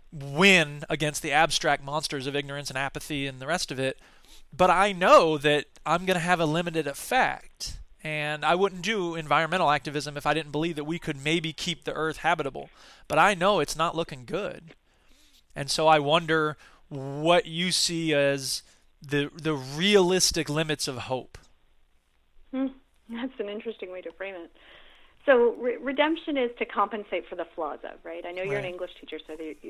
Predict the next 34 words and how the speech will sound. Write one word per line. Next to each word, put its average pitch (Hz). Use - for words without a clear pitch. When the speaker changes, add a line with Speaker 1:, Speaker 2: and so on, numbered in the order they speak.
Speaker 2:
so 180
you're 170
gonna 208
wanna 196
define 165
terms, -
right? 143
Speaker 1:
Sure. 170
Speaker 2:
So 170
to, 202
to 175
compensate 240
for 190
the 175
faults 160
of. -
Speaker 1:
Right. 139
Speaker 2:
So 214
what 226
are 247
the 226
faults, -
right? 196
The 196
faults 202
right 196
now 180
we 175
have, 175
you 190
know, 175
we've 185
elected 185
someone 185